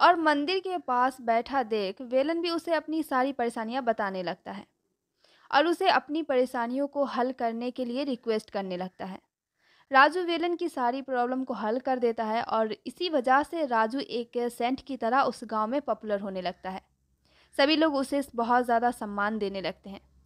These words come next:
और इसी सम्मान को देखकर राजू एक सेंट की तरह उस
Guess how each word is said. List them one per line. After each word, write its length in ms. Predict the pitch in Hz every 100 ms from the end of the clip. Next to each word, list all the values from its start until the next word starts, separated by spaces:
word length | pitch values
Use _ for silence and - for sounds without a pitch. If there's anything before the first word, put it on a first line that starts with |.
| _ - _ _ -
और 120 | 330
इसी 260 | 392 415 453
सम्मान 500 | 403 302 285 285 339
को 140 | 330 262
देखकर 540 | 233 285 - 277 277
राजू 500 | 240 226 226 262 269 -
एक 220 | 247 247
सेंट 400 | - 240 262 285
की 160 | - 262
तरह 280 | 220 214 247
उस 160 | 302